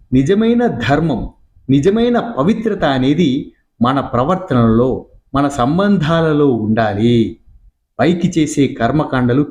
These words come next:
కేవలం ఒక ఆర్భాటం మాత్రమే. స్త్రీలు, పురుషులు ఎవరైనా సరే తమ యొక్క బాధ్యతలను సక్రమంగా నిర్వర్తించాలి. ఒకరి పట్ల ఒకరు ప్రేమగా, గౌరవంగా ఉండాలి. అప్పుడే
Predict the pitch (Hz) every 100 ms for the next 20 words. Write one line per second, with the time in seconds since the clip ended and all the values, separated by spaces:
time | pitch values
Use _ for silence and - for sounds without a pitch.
0 | - 120 123 127 175 - - - 120 -
1 | - - 127 117 - 120 110 101 98 117
2 | - 98 85 - _ _ _ _ _ _
3 | - 127 165 139 85 - _ - 160 180
4 | 180 113 - - _ _ 117 180 226 214
5 | 190 180 104 90 - - - - - -
6 | 113 123 120 - 104 101 123 123 143 139
7 | 139 196 226 - _ - 127 - - 151
8 | 131 120 165 131 117 143 - - 95 -
9 | - _ _ - - - _ 135 180 220
10 | 202 170 - 131 123 131 120 - - 127
11 | 151 107 101 131 - - - 101 127 185
12 | 202 165 120 107 147 120 101 90 - _
13 | _ _ _ 120 - 135 147 247 - -